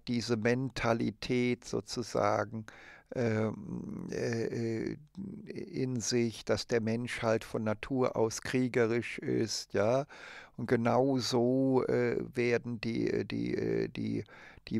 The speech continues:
deutschen Waffenhändler begeistert gewesen sein von dieser aggressiven Mentalität eines Herrn Adolf Hitler, der ihn, die ihn ja angebot-, der ihn ja quasi letztendlich angeboten hat, auf dem, über den freien Markt, äh,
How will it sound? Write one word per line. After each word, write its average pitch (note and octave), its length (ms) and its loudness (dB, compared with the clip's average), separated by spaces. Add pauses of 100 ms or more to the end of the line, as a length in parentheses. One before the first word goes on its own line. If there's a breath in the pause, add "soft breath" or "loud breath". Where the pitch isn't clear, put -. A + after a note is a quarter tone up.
deutschen B2+ 560 6
Waffenhändler B2 720 2
begeistert A#2+ 800 4
gewesen A2+ 460 0
sein A2+ 440 2
von A#2 220 -2
dieser G#2+ 300 0
aggressiven A#2 680 -2
Mentalität A2+ 1120 -2
eines A2 320 -2
Herrn A2 220 2
Adolf A2 460 2
Hitler, B2 440 4 (640 loud breath)
der A#2 240 6
ihn, B2 220 2
die B2 180 0
ihn B2+ 180 2
ja A#2 200 8
angebot-, B2+ 760 2
der A#2+ 140 6
ihn B2+ 160 2
ja A#2+ 140 4
quasi B2+ 400 2
letztendlich A#2+ 760 -2
angeboten C3 800 2
hat, A2+ 160 0
auf - 160 -4
dem, B2 220 -2
über B2 320 2
den A#2 180 4
freien B2+ 680 4
Markt, A#2+ 800 0
äh, B2+ 300 2